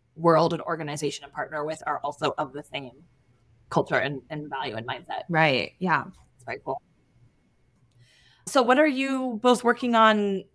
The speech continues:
Speaker 1: next? What's next for you?
Speaker 2: Well, for myself, so Andy would ask me this question from time to time, be like, "Miranda, what do you wanna do? Like, what are you up to next?" And so he, he inspired me one day when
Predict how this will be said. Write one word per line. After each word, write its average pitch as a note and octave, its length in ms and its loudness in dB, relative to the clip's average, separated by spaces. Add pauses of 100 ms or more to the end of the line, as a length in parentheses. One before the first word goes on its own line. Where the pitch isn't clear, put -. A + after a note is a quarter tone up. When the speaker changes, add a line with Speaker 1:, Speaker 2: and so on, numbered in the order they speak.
(120)
Speaker 1:
next? C4 420 0
What's G3 160 -6
next G#3 260 -4
for D3+ 140 -2
you? B2 260 -2 (1500)
Speaker 2:
Well, G#3+ 360 4
for - 140 0
myself, A#3+ 560 4
so A#3 260 4 (340)
Andy C4+ 360 6
would E4+ 320 2
ask G3 320 4
me B3 100 0
this A3+ 180 -2
question G3 380 0
from G3+ 160 -2
time F#3+ 220 -2
to G#3 60 -4
time, F#3 440 -2 (140)
be B3+ 60 -2
like, G#3 160 2
"Miranda, A#3+ 300 4
what A3+ 100 4
do B3 60 0
you C4+ 60 0
wanna D#4 140 2
do? F#3 340 2
Like, E3+ 420 -2
what G#3+ 260 0
are A#3 40 4
you A#3 140 4
up G3+ 160 -2
to G#3 80 -2
next?" E3+ 400 -4
And A3+ 220 4
so B3 240 4 (100)
he, C#4 180 -6
he G#4 260 -4
inspired G#3 500 2
me B3 200 0
one B3+ 200 2
day B3+ 340 4
when G#3 480 0